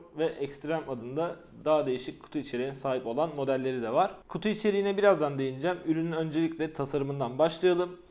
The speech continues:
Şimdi ürünü aldığınız zaman lensini korumak için bir tane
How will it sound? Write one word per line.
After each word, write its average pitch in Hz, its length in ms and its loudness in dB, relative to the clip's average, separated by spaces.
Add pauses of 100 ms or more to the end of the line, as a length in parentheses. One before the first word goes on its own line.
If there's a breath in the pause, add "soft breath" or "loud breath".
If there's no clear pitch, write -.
(580 soft breath)
Şimdi 190 200 -2
ürünü 202 200 4
aldığınız 214 340 8
zaman 185 260 4 (640)
lensini 160 380 2
korumak 175 320 4
için 190 240 -2
bir - 60 -4
tane 160 320 0